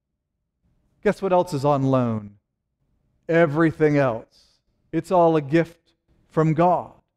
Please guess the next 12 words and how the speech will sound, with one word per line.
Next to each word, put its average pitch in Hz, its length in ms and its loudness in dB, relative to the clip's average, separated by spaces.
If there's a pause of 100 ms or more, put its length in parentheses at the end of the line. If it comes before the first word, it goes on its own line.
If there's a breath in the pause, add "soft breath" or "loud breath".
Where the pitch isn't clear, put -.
(560)
Your 196 160 0
soul's 202 600 0
a 151 60 -2
gift 143 300 -4
from 139 240 -2
God. 139 280 -2
Your 180 120 -8
life's 190 420 -2
a 160 40 -6
gift 165 220 -2
from 170 140 -8
God. 170 280 0